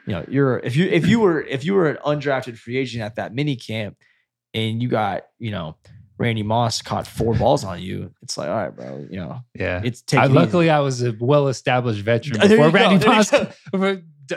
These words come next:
Speaker 2: dunked on me a couple times when I was in Miami.
Speaker 1: Who got
Speaker 2: But,
Speaker 1: against
Speaker 2: but
Speaker 1: that?
Speaker 2: yeah, like, yeah. <clears throat> You, your, your margin for error is, is smaller. The more established you are, the, the more room for error you may have. But man, the more impactful your decisions are, and the,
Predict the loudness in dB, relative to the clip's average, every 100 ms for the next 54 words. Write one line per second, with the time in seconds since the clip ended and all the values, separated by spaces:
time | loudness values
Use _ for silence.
0 | -2 2 2 2 2 2 2 2 0 -4
1 | -8 -10 -12 -8 -8 -6 -4 -2 0 0
2 | 0 0 0 0 2 2 2 2 2 -2
3 | -4 -4 -4 -4 -8 _ _ _ _ _
4 | 0 2 2 0 -2 -2 0 2 2 2
5 | 2 2 0 -2 -2 0 0 0 0 -4
6 | -8 -6 -6 0 2 2 4 2 2 0
7 | 0 0 -2 -2 -2 0 0 0 -2 -4
8 | -4 -2 -2 -4 -2 0 2 2 0 0
9 | 2 2 0 -2 0 0 0 0 2 2
10 | 2 2 0 -2 0 -2 -2 -2 0 2
11 | 2 0 2 4 4 4 0 -2 0 0
12 | 0 -2 -2 0 0 -4 -2 -2 0 -2
13 | 0 2 2 0 0 0 0 0 -2 -4